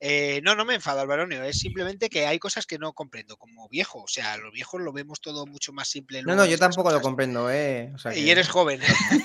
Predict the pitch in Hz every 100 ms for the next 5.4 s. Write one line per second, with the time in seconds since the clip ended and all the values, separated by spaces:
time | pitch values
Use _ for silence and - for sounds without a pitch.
0 | 254 349 311 240 - 196 262 285 247 -
1 | 277 - 254 - 302 269 - 247 247 -
2 | - - 175 165 165 170 190 147 143 -
3 | 302 - 196 - 277 - - 180 170 165
4 | 170 202 175 165 160 160 156 156 185 285
5 | 285 147 - 160